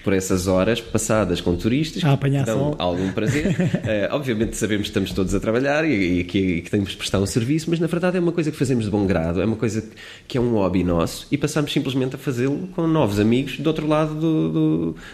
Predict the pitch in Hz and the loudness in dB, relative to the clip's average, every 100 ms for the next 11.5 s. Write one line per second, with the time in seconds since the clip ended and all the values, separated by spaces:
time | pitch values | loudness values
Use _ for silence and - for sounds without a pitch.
0 | - 147 147 147 151 151 - 170 160 151 | -2 -2 2 2 2 0 -6 -4 -4 -2
1 | 156 165 147 127 101 127 - 95 95 135 | 0 2 2 2 0 0 0 0 2 2
2 | 165 - 92 90 95 131 151 123 101 95 | 2 0 0 0 2 2 0 -2 -4 -4
3 | 90 - 90 85 85 123 147 147 135 - | -2 -2 0 0 -2 0 2 0 -2 -10
4 | - - - 92 87 90 90 117 135 95 | -16 -16 -4 0 2 2 2 2 0 0
5 | 90 92 117 135 135 - - 139 147 101 | 0 0 0 -2 -4 -6 -2 0 -2 -6
6 | - 107 - 147 139 113 101 98 87 - | -4 -4 -2 0 2 2 2 2 -2 -6
7 | - 82 85 80 - 78 90 95 - - | -4 -4 -2 -4 -4 -4 0 0 0 0
8 | 85 117 - - - - - - - - | 2 2 0 -10 -14 -16 -18 -20 -20 -20
9 | - - - 98 95 92 92 90 - - | -18 -12 -2 0 2 2 2 2 0 -4
10 | - 151 135 131 139 131 123 117 110 110 | -2 0 2 0 0 0 2 2 2 2
11 | 117 - 123 104 95 | 0 0 0 0 -2